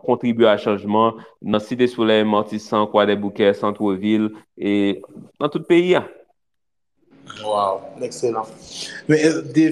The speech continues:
Speaker 2: finalman, èske rêv, se petèt gen, ede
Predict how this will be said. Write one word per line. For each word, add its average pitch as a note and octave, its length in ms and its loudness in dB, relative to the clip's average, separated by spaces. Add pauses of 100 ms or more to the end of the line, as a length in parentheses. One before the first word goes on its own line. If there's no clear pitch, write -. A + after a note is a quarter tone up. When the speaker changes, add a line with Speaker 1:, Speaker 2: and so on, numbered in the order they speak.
Speaker 2:
finalman, D3 480 -2
èske C#3 380 -2
rêv, B2+ 340 0
se A#2 240 -8
petèt A2+ 400 -4 (960)
gen, B2 320 -4 (480)
ede B2+ 380 -2